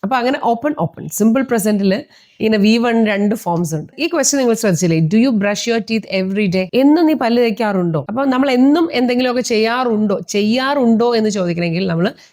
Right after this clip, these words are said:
do you വെച്ചാണ് ചോദിക്കേണ്ടത്. "Do you come here often? Do you go to school daily?" ഇനി അനിൽ പറഞ്ഞ ഒരു സെന്റൻസ്, "I have to open the shop at eight A M." എനിക്ക് എട്ട് മണിക്ക് കൃത്യം കട തുറക്കണം,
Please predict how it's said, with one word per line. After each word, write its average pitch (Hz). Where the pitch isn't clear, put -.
do 196
you 208
വെച്ചാണ് 160
ചോദിക്കേണ്ടത്. 127
"Do 202
you 220
come 208
here 208
often? 180
Do 202
you 220
go 208
to 220
school 196
daily?" 180
ഇനി 262
അനിൽ 254
പറഞ്ഞ 262
ഒരു 254
സെന്റൻസ്, 165
"I -
have 262
to -
open 240
the 233
shop 196
at 196
eight 196
A 123
M." -
എനിക്ക് 214
എട്ട് -
മണിക്ക് 254
കൃത്യം 247
കട 202
തുറക്കണം, 220